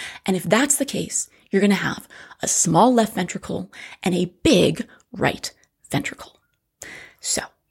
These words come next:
that is the basic framework of categories of how we're gonna think about L V A D problems.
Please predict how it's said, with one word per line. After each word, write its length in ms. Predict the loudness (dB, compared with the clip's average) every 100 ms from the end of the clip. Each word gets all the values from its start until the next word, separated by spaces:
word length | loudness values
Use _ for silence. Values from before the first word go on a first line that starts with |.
| -20 -12 -4
that 340 | 0 2 4
is 140 | 2 2
the 200 | 0 -2 _ _
basic 480 | 4 6 6 2 -4
framework 680 | -12 -4 4 6 6 4 0
of 160 | -4
categories 920 | 0 4 4 2 -2 -12 -20 -14 -12 -10 -12 -12
of 60 | -10
how 280 | -2 2 4
we're 160 | 4
gonna 180 | 4 2
think 400 | 2 0 -2 -4 _
about 460 | -4 -2 -6 -8 -14 -16 _ 2
L 100 | 2
V 120 | 0
A 40 | -10
D 80 | -10
problems. 600 | -12 -10 -14 -8 -8